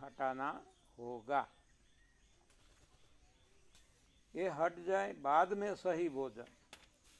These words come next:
और ये भोजन में भी तीन प्रकार हमने देखे। एक है रस, रसयुक्त रसाहार, दूसरा है कम रस वाला, और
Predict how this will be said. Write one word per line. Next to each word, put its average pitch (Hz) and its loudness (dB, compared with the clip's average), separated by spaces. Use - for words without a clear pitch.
और 180 0
ये 190 4
भोजन 165 -2
में 196 -6
भी 185 0
तीन 196 -6
प्रकार 170 4
हमने 160 -4
देखे। 139 -4
एक 170 -2
है 165 -2
रस, 160 -8
रसयुक्त 160 -4
रसाहार, 151 0
दूसरा 170 2
है 156 -2
कम 156 -2
रस 160 -4
वाला, 151 -2
और 147 0